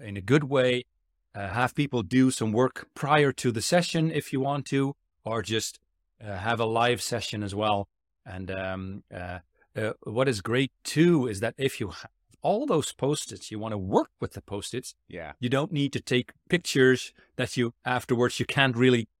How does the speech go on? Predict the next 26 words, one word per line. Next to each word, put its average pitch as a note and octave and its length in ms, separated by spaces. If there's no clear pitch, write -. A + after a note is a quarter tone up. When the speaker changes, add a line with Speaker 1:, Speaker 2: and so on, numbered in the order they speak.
Speaker 1:
read D#3+ 360
well D3 400
and, A#2 300
and, A#2 320
uh, A2+ 180
do C#3 260
ma-, C#3 280
your C3+ 260
manual C3+ 540
labor B2 340
to, A2 220
to - 140
type B2+ 320
them A#2 120
in, A2 180
in A2 200
any, A2+ 400
uh, G#2 140
other A2+ 280
tool A#2+ 340
or A2 140
a G#2 60
spreadsheet - 600
or G#2+ 100
whatever G#2 340
you G#2 120